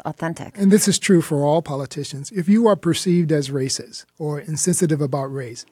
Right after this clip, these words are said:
Speaker 2: no one will listen to the rest of what you do. You can offer them a million dollars in goods, and because you're racist, they will not take them. So it is very important for all political candidates to make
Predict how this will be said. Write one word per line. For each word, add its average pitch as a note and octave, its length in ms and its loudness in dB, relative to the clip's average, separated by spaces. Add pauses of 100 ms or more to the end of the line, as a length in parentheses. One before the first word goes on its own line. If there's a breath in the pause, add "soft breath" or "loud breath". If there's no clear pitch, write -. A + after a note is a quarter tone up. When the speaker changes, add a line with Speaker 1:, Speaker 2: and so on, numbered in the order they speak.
Speaker 2:
no E3+ 140 2
one E3 180 6
will D3 120 2
listen C#3+ 300 -2
to D3 100 -8
the C3 80 -6
rest B2+ 260 -8
of C3+ 80 -10
what C3+ 160 -16
you B2+ 100 -16
do. C#3+ 140 -8
You C3+ 180 -6
can C#3 140 -10
offer D3+ 280 -12
them D3+ 180 -4
a D3 40 -4
million D#3 360 2
dollars D3+ 400 0
in C#3+ 160 -4
goods, C#3 420 0
and C#3 340 -8 (240 loud breath)
because D3+ 320 2
you're E3 140 6
racist, D#3+ 440 4
they D3+ 120 2
will D3 140 -2
not C#3 180 -10
take C3 240 -16
them. - 180 -20 (280 soft breath)
So D#3 420 4
it G3 100 -2
is D#3+ 260 0
very F#3 260 6
important D3 480 0
for C#3+ 180 -6
all D3 200 -4
political C#3+ 400 -6
candidates C#3 540 -12
to C#3 260 -2 (200 loud breath)
make E3 280 4